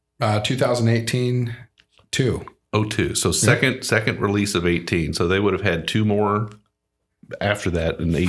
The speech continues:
Speaker 2: eighteen.
Speaker 3: for the eighteen.
Speaker 2: And I do believe the first bottle of two thousand nineteen's out on the shelves now.
Speaker 3: Oh,
Speaker 2: So
Speaker 3: wow.
Speaker 2: I haven't had it yet. I haven't had it yet.
Speaker 1: For, for the price, it, it's always a solid,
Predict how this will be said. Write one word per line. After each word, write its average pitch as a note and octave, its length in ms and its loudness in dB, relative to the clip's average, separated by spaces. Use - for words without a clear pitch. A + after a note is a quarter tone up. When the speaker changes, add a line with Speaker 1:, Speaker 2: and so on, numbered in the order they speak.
Speaker 2:
eighteen. F#2 320 2
Speaker 3:
for F#2+ 120 0
the E2 140 0
eighteen. G2 340 0
Speaker 2:
And G2+ 200 0
I F#2+ 120 2
do F#2 260 -2
believe G#2 440 0
the F#2+ 60 -2
first - 540 -2
bottle G2 340 0
of F#2+ 120 -2
two G#2 140 -2
thousand F2 360 0
nineteen's E2+ 480 -2
out E2 280 -4
on F2+ 120 0
the D#2 60 -2
shelves D#2 320 -2
now. - 280 -4
Speaker 3:
Oh, G2 140 0
Speaker 2:
So E2+ 140 -2
Speaker 3:
wow. F#2+ 260 0
Speaker 2:
I A2+ 100 0
haven't G2+ 180 0
had F#2 180 0
it - 80 -8
yet. - 180 -6
I E2 40 -2
haven't D#2 180 -4
had - 120 -2
it - 100 -6
yet. - 140 -4
Speaker 1:
For, C3 120 0
for C3 140 0
the A2+ 100 0
price, C3 440 0
it, A2+ 120 0
it's - 100 -6
always A2+ 240 4
a F#2 40 -2
solid, F2 440 0